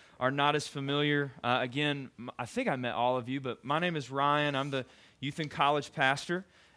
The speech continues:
and we're just gonna walk through, um, we're gonna walk through the book of James a couple verses at a time.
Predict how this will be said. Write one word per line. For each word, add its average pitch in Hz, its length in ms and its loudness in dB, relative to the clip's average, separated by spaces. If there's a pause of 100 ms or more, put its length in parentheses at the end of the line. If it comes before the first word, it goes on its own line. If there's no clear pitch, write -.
and 113 180 -4
we're 143 300 0
just 143 180 -6
gonna 135 160 -4
walk 135 400 0
through, 147 720 -2 (120)
um, 110 720 4 (300)
we're 123 120 -10
gonna 139 120 -4
walk 147 240 0
through 147 80 -10
the 139 60 -8
book 143 160 -4
of 131 60 -8
James 139 280 -4
a 123 60 -8
couple 156 320 -4
verses 160 320 -4
at 180 80 0
a 180 40 -2
time. 185 380 -2